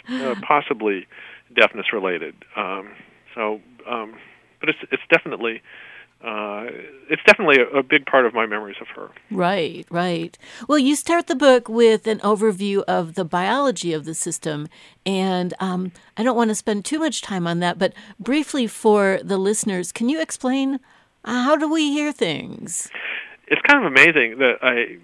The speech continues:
Speaker 1: uh, an audiologist at the Massachusetts Eye and Ear Infirmary told me if you place, you know, stick one finger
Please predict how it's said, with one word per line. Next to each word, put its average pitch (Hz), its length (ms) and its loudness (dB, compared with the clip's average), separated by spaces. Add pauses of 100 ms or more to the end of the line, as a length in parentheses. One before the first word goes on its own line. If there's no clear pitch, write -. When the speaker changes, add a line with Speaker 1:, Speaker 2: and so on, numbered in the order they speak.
(160)
Speaker 1:
uh, 110 280 -2
an 131 120 -8
audiologist 127 640 6
at 120 140 -2
the 110 280 -2
Massachusetts 120 640 -2
Eye 117 140 2
and 117 60 -2
Ear 123 160 2
Infirmary 110 420 -6
told 107 180 -8
me 101 80 -12
if - 100 -12
you 104 60 -12
place, 139 240 2 (520)
you 120 80 -4
know, 110 100 2
stick - 200 2
one 156 300 0
finger 135 480 -2